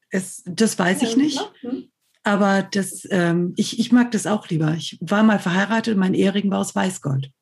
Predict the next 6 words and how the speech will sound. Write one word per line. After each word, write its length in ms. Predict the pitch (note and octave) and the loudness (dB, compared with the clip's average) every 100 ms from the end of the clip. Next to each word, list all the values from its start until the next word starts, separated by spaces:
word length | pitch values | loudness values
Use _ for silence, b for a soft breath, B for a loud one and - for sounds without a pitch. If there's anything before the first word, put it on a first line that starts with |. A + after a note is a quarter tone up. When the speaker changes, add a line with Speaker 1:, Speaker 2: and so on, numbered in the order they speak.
| _ | _
Speaker 2:
Ja. 240 | A3 G#3+ - - _ _ _ _ _ _ _ _ _ _ _ _ _ _ _ | -4 -2 -4 -14 _ _ _ _ _ _ _ _ _ _ _ _ _ _ _
Sehr 280 | - F#3 E3 | -8 -4 -4
schön. 380 | - F3+ - _ _ - - _ _ | -6 -10 -12 _ _ -20 -20 _ _
Ja, 180 | - G4 _ | -10 -10 _
Weißgold. 420 | D#3+ C#3 - - _ _ _ - | -8 -8 -12 -20 _ _ _ -8
Okay. 420 | - G#4 A4+ A4+ | 2 2 2 -6